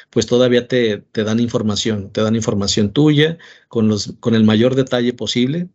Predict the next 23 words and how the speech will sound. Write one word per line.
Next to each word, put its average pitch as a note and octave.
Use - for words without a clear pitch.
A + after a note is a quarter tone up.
que A2
puedan A2+
encontrar. G#2
Y A#2+
pues A#2+
obviamente B2+
el C3
mensaje A2
va A2
muy A2+
dirigido, A#2
va A2+
personalizado A#2
y A2
hace, B2
y G#2+
hace -
que A2+
te, G#2
que A#2
te A2
genere A2+
confianza C#3+